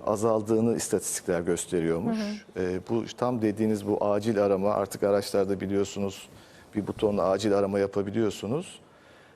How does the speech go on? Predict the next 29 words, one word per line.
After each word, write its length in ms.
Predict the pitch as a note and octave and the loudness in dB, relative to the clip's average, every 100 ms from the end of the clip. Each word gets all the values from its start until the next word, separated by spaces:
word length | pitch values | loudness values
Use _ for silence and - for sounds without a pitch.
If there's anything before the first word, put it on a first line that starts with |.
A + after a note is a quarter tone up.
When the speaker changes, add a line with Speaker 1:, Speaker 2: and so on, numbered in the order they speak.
| - | -4
Speaker 1:
E, 280 | G#2 G#2+ A2 | -2 0 -2
bu 60 | |
sayede 680 | C3+ C3+ B2 B2 A#2+ D3 D3+ D3+ - - - | -2 2 2 2 4 2 2 -2 -14 -20 -6
yani 100 | F#2+ | -2
aslında 500 | G2+ G#2+ A#2+ A#2+ A#2+ | -2 -2 0 0 0
bu 180 | B2+ C3 - | 0 -2 -2
işin, 260 | A2 C3+ A#2+ - - - - - | -2 0 0 -2 -16 -20 -20 -10
yani 80 | - | -4
arabaların 480 | G2+ G#2 A2 A2+ - | 0 2 2 2 2
akıllı 300 | G#2 A#2 A#2 | 0 0 4
olmasının, 520 | B2 G#2 F#2+ G2+ F#2+ | 4 2 -2 -2 0
bağlantılı 500 | G#2+ G#2+ A2+ A2+ B2 | 2 2 0 0 2
olmasının 460 | A2+ F#2 F#2 G2+ F#2+ - - | 2 0 -4 -6 -8 -4 0
en 200 | C3+ - | 0 2
önemli 340 | G2+ F#2+ F#2 | 0 0 -2
sebebi, 520 | - A2+ G#2 A2 E3+ - - - - - - | 0 0 2 0 -4 -4 -18 -20 -20 -12 -4
e, 260 | G#2+ G#2+ G#2+ | 0 0 0
hem 200 | C#3+ D3+ - | 0 0 -2
içindeki, 600 | - A#2+ A2+ A2+ - G#2+ | -2 0 2 2 2 2
aracın 300 | A#2 A#2 A#2+ | 2 2 -2
içindeki 680 | - A2 G#2 G2+ A2 G2+ - - - | 0 2 2 0 0 0 -2 -14 -4
yolcuları 540 | F#2+ F2+ E2 F2+ G2 | 0 0 0 0 0
hem 160 | B2+ B2 | 0 0
de 60 | A2+ | 0
aracın 460 | G2+ G2+ A2+ E3+ | 2 2 2 0
dışındaki, 680 | C#3 - G#2 F#2+ - F#2+ E2 - | 0 0 2 0 0 -2 -2 -2
e, 260 | F2+ E2+ E2 | -2 0 -2
diğer 240 | A2 A#2+ G#2 | 2 2 2
paydaşların 800 | - G2+ G2 F#2+ - G2 B2 | 0 0 2 -2 0 0 0